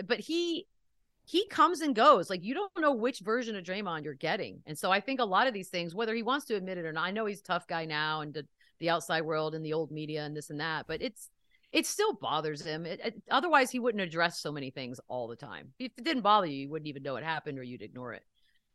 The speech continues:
But they, and that's the other thing, Klay Thompson also addressing things. We've never seen him do that. So it's a,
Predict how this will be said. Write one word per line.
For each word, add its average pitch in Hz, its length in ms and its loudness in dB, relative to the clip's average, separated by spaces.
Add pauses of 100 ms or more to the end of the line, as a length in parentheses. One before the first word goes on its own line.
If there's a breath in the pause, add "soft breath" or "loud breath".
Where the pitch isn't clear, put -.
But 131 240 -4
they, 214 120 2
and 269 180 6
that's 359 140 8
the 262 100 6
other 330 120 8
thing, 165 160 0
Klay - 260 2
Thompson 233 380 0
also 202 480 2
addressing 147 440 -6
things. 135 300 -10
We've 165 100 -10
never 160 280 -4
seen 185 180 -10
him 226 300 -4
do 185 140 -6
that. 127 260 -2
So 180 160 0
it's 185 160 -4
a, 240 120 2